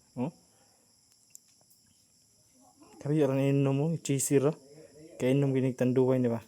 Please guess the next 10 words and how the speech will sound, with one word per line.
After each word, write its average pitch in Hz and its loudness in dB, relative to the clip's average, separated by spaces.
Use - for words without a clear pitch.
Ara, 117 6
kita 123 0
tag 123 4
spot. - 6
Butangan 127 6
na 127 4
niya 123 2
tong 123 4
baka. 123 2
Hmm? 127 -4